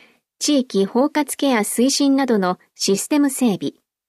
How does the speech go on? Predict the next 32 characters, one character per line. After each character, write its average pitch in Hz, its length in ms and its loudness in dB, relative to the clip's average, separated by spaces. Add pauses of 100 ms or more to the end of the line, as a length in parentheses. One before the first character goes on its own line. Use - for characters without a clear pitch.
シ - 160 -12
テ 269 160 0
ィ 269 60 0
プ 269 120 -2
ロ 269 120 2
モ 262 140 4
ー 262 40 0
シ 247 140 0
ョ 208 60 2
ン 185 80 0
の 185 120 0
充 208 220 2
実 233 240 -2
な 226 120 2
ど 196 100 -2
が 170 200 -2 (240)
区 - 60 -12
政 311 260 2
に 165 60 -2
反 190 300 -2
映 185 160 -4
さ - 160 -8
れ、 160 180 -4 (300)
前 226 160 2
進 247 240 2
し - 100 -2
て 233 100 0
い 226 80 4
る 220 80 2
こ 220 140 -2
と 220 100 -2
は 170 200 -2